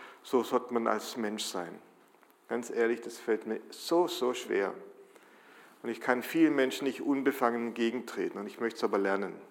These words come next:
Ich möchte von Jesus lernen und mich verändern lassen und da auch richtiggehend herausfordern lassen. Okay, es ist mal Ende. Ich möchte die Begegnungen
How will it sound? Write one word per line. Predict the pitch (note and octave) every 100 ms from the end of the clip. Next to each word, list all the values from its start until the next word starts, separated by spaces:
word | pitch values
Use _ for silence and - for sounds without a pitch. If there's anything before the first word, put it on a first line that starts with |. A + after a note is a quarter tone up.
| - - _ - - - -
Ich | C3
möchte | C3+
von | - D3
Jesus | C3+ E3+ G3 F3+ -
lernen | D3+ C#3+ D#3+ F#3+ E3+
und | D#3
mich | C#3
verändern | - B2 D3 E3+ D#3+
lassen | A#2+ G2+ G#2 E2+ - - - - - -
und | B2 - - - - -
da | B2+ D3 C3
auch | C#3 C3+
richtiggehend | C3+ - - C#3 A#2+ -
herausfordern | G#2+ G2+ G#2+ - G#2+ F#2
lassen. | E2+ - - - - _ - _ - - - _ _ _ - - _ - C#3
Okay, | B2+ B2 F2+ - -
es | A2+ B2
ist | -
mal | A#2+ A2+
Ende. | A#2+ D3 D3+ D#3+
Ich | - -
möchte | C3+ C#3 -
die | C#3+ C#3
Begegnungen | C#3 D3 E3+ F3+ E3+ E3+